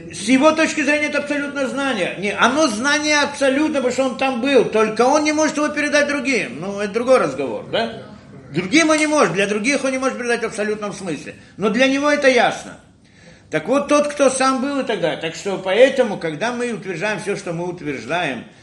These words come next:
мы полагаемся на то, что, в общем-то, евреи находились, когда находились на горе Синай,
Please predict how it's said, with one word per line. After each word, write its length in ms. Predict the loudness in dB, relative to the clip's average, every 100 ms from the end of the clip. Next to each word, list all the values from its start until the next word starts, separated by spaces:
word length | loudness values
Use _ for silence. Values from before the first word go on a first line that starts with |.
| -20 -8
мы 160 | -6
полагаемся 640 | -2 0 0 0 -2 -6 -6
на 160 | -6
то, 680 | -8 -6 -2 0 -2 -6 -18 -20 _ _
что, 360 | -20 -10 -6 -4
в 100 | -4
общем-то, 460 | -6 -8 -10 -6
евреи 500 | -6 -6 -6 -6 -4
находились, 1040 | -6 -8 -8 -10 -6 -4 -2 -4 -6 -12 -20 -20 _ -20 -20 _
когда 240 | -10 -6 -6
находились 480 | -6 -8 -6 -8 -10
на 80 |
горе 240 | -10 -8 -8
Синай, 440 | -10 -8 -6 -8